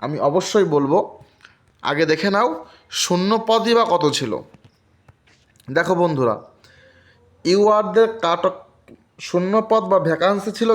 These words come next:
কিন্তু একত্রিশশো চল্লিশটা। তাহলে বুঝতে হবে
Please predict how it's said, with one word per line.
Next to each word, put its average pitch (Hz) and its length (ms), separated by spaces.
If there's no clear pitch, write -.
কিন্তু 214 260
একত্রিশশো 202 640
চল্লিশটা। 175 540
তাহলে 170 200
বুঝতে 180 340
হবে 196 260